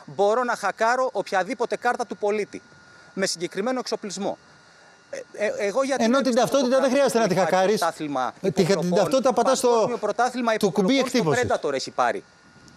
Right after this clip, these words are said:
Speaker 2: Μάλιστα. Λοιπόν, ευχαριστώ, κύριε Βαριτιμίδη. Ξαναλέω, είναι ένας διάλογος, θα τον κάνουμε. Να ακούσουμε όλα αυτά που λέγονται και κυρίως να δώσουμε και απαντήσεις, φίλες και φίλοι, γιατί αυτό που έχει σημασία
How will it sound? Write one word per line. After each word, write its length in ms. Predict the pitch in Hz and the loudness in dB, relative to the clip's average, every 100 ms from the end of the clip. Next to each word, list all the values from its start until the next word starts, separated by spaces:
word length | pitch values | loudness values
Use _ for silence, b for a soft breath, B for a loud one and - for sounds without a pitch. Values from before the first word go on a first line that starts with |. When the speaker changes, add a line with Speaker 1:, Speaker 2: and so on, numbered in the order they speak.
| - - - | -20 -10 0
Speaker 2:
Μάλιστα. 240 | 175 - | 0 0
Λοιπόν, 220 | 196 254 - B - | 0 2 0 B -2
ευχαριστώ, 380 | 170 196 185 | 2 2 2
κύριε 180 | 202 202 | 0 2
Βαριτιμίδη. 540 | 190 180 175 196 185 139 | 2 0 0 0 0 0
Ξαναλέω, 480 | - 185 196 214 | 0 2 2 0
είναι 140 | 214 214 | 0 0
ένας 200 | 208 170 | -2 0
διάλογος, 440 | 175 180 196 208 | 0 0 0 -2
θα 80 | 185 | -4
τον 120 | 160 | -2
κάνουμε. 440 | 147 151 156 180 190 - _ _ b b b b b b _ _ _ _ - - _ _ _ - - 147 | 0 0 0 -4 -6 -10 _ _ b b b b b b _ _ _ _ -20 -20 _ _ _ -20 -12 -2
Να 100 | 190 | 0
ακούσουμε 420 | 190 277 240 196 | 2 0 0 0
όλα 160 | 190 180 | 0 0
αυτά 180 | 165 151 | 0 0
που 80 | |
λέγονται 280 | 131 151 190 | 0 0 0
και 140 | 190 170 | -2 -2
κυρίως 400 | - 165 233 196 | 0 2 2 0
να 100 | 180 | 0
δώσουμε 240 | 202 226 | -2 -2
και 100 | 202 | 0
απαντήσεις, 520 | 185 147 135 143 117 | 0 0 0 -2 -4
φίλες 220 | - 113 | -4 -4
και 100 | - | -2
φίλοι, 220 | 113 113 113 | -2 -2 -2
γιατί 200 | 127 127 | -2 -2
αυτό 200 | - 180 | -2 -2
που 120 | 180 | 0
έχει 100 | 175 | -2
σημασία 540 | - 147 - 127 127 | -2 -4 -2 -2 -4